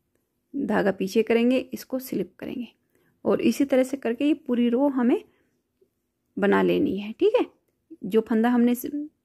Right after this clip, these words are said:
ये तीन का एक है जो इसको स्लिप कर रहे हैं, धागा आगे पीछे कर रहे हैं।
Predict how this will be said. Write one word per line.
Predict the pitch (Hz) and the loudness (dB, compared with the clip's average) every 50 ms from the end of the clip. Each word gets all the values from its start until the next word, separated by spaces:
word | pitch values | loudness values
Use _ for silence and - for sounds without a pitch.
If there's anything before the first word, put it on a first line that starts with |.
| _ _ _ - | _ _ _ -6
ये | 208 208 208 | -4 -4 -2
तीन | - 226 226 220 | 0 0 0 0
का | 214 240 | 2 4
एक | 226 226 226 226 | 4 4 4 2
है | 277 285 | 0 0
जो | 254 294 302 269 | 2 2 2 2
इसको | 233 - - - 233 | 0 0 -2 -4 -4
स्लिप | - - 190 196 190 - | -2 -2 -2 -2 -2 -4
कर | - 220 226 | -4 -4 -2
रहे | 220 247 | 0 2
हैं, | 294 403 480 - _ _ _ _ _ _ _ _ _ _ - - | 2 2 0 -2 _ _ _ _ _ _ _ _ _ _ -10 -4
धागा | - 233 208 196 208 220 | -2 0 2 4 6 6
आगे | 214 - 202 208 208 202 | 6 4 4 4 2 2
पीछे | 208 208 202 - 220 214 | 0 -2 -2 -2 -2 0
कर | - 220 220 | 0 -2 0
रहे | 233 247 | 0 0
हैं। | 277 453 | 0 0